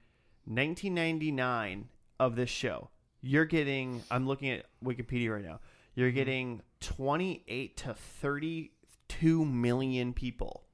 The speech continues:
Speaker 2: Mm-hmm.
Speaker 1: watching every single episode, one through twenty-two of season six,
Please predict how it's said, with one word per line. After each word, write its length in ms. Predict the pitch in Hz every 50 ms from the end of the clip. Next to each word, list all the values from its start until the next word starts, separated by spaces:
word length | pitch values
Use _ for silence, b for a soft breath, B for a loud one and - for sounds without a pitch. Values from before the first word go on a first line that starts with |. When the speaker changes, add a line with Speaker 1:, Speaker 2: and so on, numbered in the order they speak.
| _ _ -
Speaker 2:
Mm-hmm. 200 | 123 127 131 131 127
Speaker 1:
watching 520 | - 131 127 123 - - 139 131 123 117 - _ _ _
every 380 | 120 123 123 139 156 156 156
single 420 | 151 - - 135 131 131 123 120 117
episode, 580 | 117 113 123 123 - 127 120 113 107 107 107 - - b b b b b b b b b b b _ _ _ -
one 300 | 113 127 135 143 156 156
through 120 | 165 170
twenty-two 600 | - - - 151 147 143 139 127 - - 147 127 117 95
of 120 | 117 117
season 440 | - - - 127 113 110 117 110 107
six, 640 | - - - - - 131 113 - - - - - -